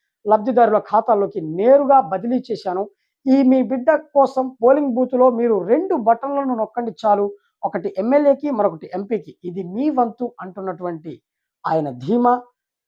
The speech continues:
పరిపాలన ఎలా ఉన్నా సంక్షేమ పథకాలు రక్షిస్తాయా లేక ప్రతిపక్షాల అభివృద్ధి అనే ఎజెండా ముందు వీగిపోతాయా అనేది వేచి చూడాలి.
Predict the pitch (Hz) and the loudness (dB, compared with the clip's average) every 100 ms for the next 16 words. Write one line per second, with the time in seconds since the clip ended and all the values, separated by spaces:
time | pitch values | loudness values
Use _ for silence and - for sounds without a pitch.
0 | 196 233 262 269 254 240 233 _ 185 220 | 2 2 4 4 4 2 -2 _ -2 4
1 | 269 240 208 220 165 127 _ _ _ - | 4 4 2 2 2 -2 _ _ _ -4
2 | 254 262 339 311 269 233 254 226 170 - | -4 0 2 2 2 -2 0 0 -2 -8
3 | - - 220 190 180 185 - _ _ - | -16 -6 -2 0 0 -2 -8 _ _ 2
4 | 247 254 247 - 226 302 311 - 269 247 | 4 6 2 2 -2 -2 -2 -4 2 2
5 | - 196 190 302 311 277 359 370 - 254 | 2 0 2 4 4 4 2 2 -4 -4
6 | 262 - 180 320 349 302 247 233 180 185 | -4 -6 -4 -2 2 2 2 2 0 -2
7 | _ _ _ 143 185 247 311 269 240 226 | _ _ _ -6 -2 0 2 2 4 4
8 | 220 190 185 180 139 139 196 208 160 139 | 2 0 -4 -4 -6 -6 -6 -6 -10 -10
9 | 123 - | -12 -18